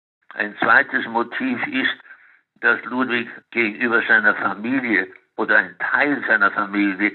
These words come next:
Familie Wittelsbach ist ja auch ein wenig gespalten. Also da gibt es verschiedene Zweige. Und die sind nicht immer, wie das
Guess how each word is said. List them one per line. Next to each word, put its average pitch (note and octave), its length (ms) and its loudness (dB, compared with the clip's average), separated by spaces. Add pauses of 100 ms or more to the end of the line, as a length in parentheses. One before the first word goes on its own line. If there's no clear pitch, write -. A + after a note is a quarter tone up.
(160)
Familie A2 440 -2
Wittelsbach A2+ 560 0
ist G2+ 180 -4
ja G2+ 160 4 (500)
auch - 200 0
ein G#2+ 220 -4
wenig G#2+ 360 0
gespalten. F#2+ 720 2 (540)
Also G#2 260 -2
da G2 180 -2
gibt G2+ 300 -4
es G#2 120 -2 (380)
verschiedene G#2+ 520 0
Zweige. G2+ 540 0 (320)
Und G#2+ 240 -8
die G2+ 140 -2
sind G2 260 -4
nicht G#2+ 280 -2
immer, G2+ 340 0 (360)
wie G2 160 -2
das G2+ 140 2